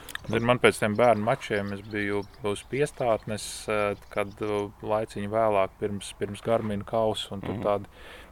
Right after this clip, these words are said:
Speaker 1: tādi, tādi ielas puišeļi makšķerēja gar krastu, viņi tā kā tāds strazdu, strazdu bars, tādi, tādi, tādi siroji tur, un tad,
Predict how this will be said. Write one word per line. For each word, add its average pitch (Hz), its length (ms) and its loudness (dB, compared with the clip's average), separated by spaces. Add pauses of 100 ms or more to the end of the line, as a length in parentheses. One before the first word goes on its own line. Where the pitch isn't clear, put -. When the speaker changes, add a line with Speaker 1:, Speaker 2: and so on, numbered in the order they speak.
(140)
Speaker 1:
tādi, 101 440 -2
tādi 104 420 -2
ielas 110 260 2
puišeļi 113 540 0
makšķerēja 98 600 -2
gar 98 100 0
krastu, - 480 -2
viņi 104 80 -6
tā 98 60 -4
kā 95 100 -2
tāds 92 260 -6
strazdu, 107 400 2 (100)
strazdu 110 440 0
bars, 101 480 -2 (100)
tādi, 92 240 -8 (100)
tādi, 95 220 -14 (140)
tādi 98 340 -12
siroji 120 600 4
tur, 110 200 -2
un 101 140 -4
tad, 101 160 -12